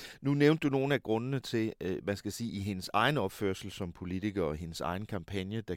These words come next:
måske kan være nogle af grundene til, at det går bedre for Le Pen den her gang. Er der andre ting, der har ændret sig, øh, siden, øh, præsidentvalget for fem år siden, der giver hende bedre chancer?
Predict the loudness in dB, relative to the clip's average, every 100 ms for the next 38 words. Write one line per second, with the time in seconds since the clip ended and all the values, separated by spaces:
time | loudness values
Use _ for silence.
0 | -8 -4 -4 -2 -2 -2 -2 -2 -2 -2
1 | -6 -2 -2 -2 -6 -6 -4 -2 0 2
2 | 2 2 -2 -6 -6 -8 -8 -8 -8 -10
3 | -8 -8 -10 -20 -20 -20 -20 _ -2 0
4 | 0 0 0 0 -2 -2 -2 -2 -4 -6
5 | -6 -6 -4 -6 -6 -6 -8 -14 -6 -4
6 | -2 -4 -6 -4 -4 -6 -4 -6 -2 -2
7 | 0 -2 -4 -8 -4 -2 -4 -6 -8 -10
8 | -10 -8 -6 -6 -4 -6 -6 -8 -4 -2
9 | -2 -4 -8 _ _ -6 -6 -6 -12